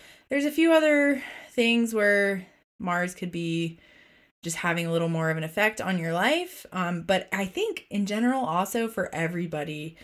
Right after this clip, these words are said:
Mars is more impactful right now because Rahu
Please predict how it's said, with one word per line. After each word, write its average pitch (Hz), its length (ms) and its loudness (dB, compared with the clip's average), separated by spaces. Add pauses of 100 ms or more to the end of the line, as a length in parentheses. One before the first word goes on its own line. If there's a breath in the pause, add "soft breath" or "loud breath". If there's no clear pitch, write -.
(320 loud breath)
Mars 160 400 -2
is 160 300 -2
more 156 200 -6
impactful 311 540 -4
right 254 180 2
now 202 240 4
because 226 760 2
Rahu 240 1080 0